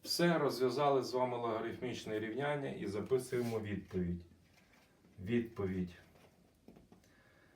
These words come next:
можна записати у фігурних дужках мінус п'ять і п'ять. А можна записати ще таким чином.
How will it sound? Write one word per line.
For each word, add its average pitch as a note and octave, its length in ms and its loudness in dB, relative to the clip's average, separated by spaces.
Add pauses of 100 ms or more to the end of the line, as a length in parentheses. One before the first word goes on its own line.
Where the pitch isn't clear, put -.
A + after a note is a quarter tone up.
(1400)
можна A#2+ 380 2
записати A#2 560 -2
у A2 100 -2
фігурних G#2+ 560 -2
дужках F#2 580 -4
мінус A2+ 500 -2
п'ять - 500 -6 (1120)
і A#2+ 120 -4
п'ять. F2+ 560 -2 (1300)
А F#2+ 100 -2
можна C3 340 2
записати A#2 760 -2 (420)
ще - 260 0
таким G2+ 480 -2
чином. F2 460 0